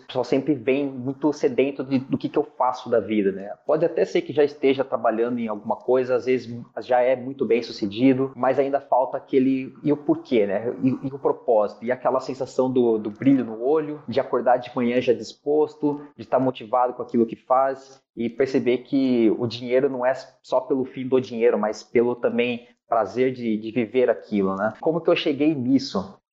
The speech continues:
Eu já tive realmente desde de, de cedo, assim, um, um, um apreço muito grande pelo autoconhecimento, já tive vontade de, de me perguntar várias vezes por que disso, por que daquilo, questionar realmente as coisas,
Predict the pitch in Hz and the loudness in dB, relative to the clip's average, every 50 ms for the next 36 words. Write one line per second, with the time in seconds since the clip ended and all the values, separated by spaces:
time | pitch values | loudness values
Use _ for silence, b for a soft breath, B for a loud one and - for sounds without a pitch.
0 | _ _ - - 151 151 190 196 196 - 190 196 160 151 127 131 139 - 135 135 | _ _ -2 0 2 2 2 0 -2 -2 -6 -2 0 0 2 2 0 -2 -4 -8
1 | 131 - 135 117 - - _ _ - 131 143 143 135 143 143 131 123 117 110 110 | -4 -2 -2 -2 -2 -4 _ _ 2 2 2 2 0 -2 0 2 2 2 0 -2
2 | - - - - 117 113 110 110 120 117 - - - 123 127 123 117 - - - | -6 -14 -8 -2 0 2 2 2 0 -2 -4 0 2 2 4 4 2 0 -2 -4
3 | 120 120 120 117 110 - - - 110 113 107 107 107 101 104 110 - - _ _ | -2 0 0 0 0 -2 -2 -2 0 2 4 4 2 2 0 -4 -8 -14 _ _
4 | _ _ _ 123 127 127 - 143 143 147 147 147 139 139 - 120 110 123 127 143 | _ _ _ -2 -2 -2 0 0 0 0 0 -2 -4 -4 -2 0 2 4 4 4
5 | 139 120 110 - - 117 117 117 117 117 - - 120 113 113 - - 113 110 113 | 2 0 -4 -6 -4 -2 0 0 0 0 -2 -4 -2 -2 -2 -4 -6 -4 0 2
6 | 120 135 135 135 139 123 113 131 120 - - 139 120 127 131 127 117 104 107 117 | 2 2 2 0 -2 0 0 0 -2 -2 -2 -4 -2 0 0 -2 -2 -2 -2 -2
7 | 123 123 123 - - 117 120 127 123 120 110 110 123 113 110 110 113 107 - - | -4 -4 -4 -2 -2 0 0 -2 -4 -8 -12 -6 -2 -2 -2 -2 -4 -8 -10 -10
8 | 127 127 127 - - 147 139 139 139 135 127 - - 117 120 131 127 110 117 123 | -10 -10 -4 0 2 2 2 0 -2 -8 -12 -6 -2 0 0 0 0 -2 -2 -2
9 | 139 135 110 95 107 117 127 135 110 98 - - _ - - - 139 131 135 - | 0 0 -2 -2 -2 0 0 0 0 -2 -8 -16 _ -16 -6 -2 -2 -2 0 0
10 | 151 135 117 95 131 143 156 151 - - - 120 104 - - 127 127 - - 135 | 0 0 0 -2 -2 0 0 0 0 0 -2 -2 -2 -2 -2 -2 -2 0 0 0
11 | 123 117 117 117 - - 131 131 135 135 120 113 104 104 - - - 147 147 - | 2 2 0 -2 -4 -4 -2 0 2 2 4 4 4 2 0 -4 -4 -4 -4 -4
12 | - - 127 117 113 120 135 131 123 123 120 113 113 120 120 120 - 104 - - | -2 -2 -2 0 0 0 0 0 -2 -2 -4 -4 -4 -6 -4 -2 -2 -2 -2 -4
13 | - - 120 123 131 135 143 - - | 0 2 4 4 4 4 0 -4 -6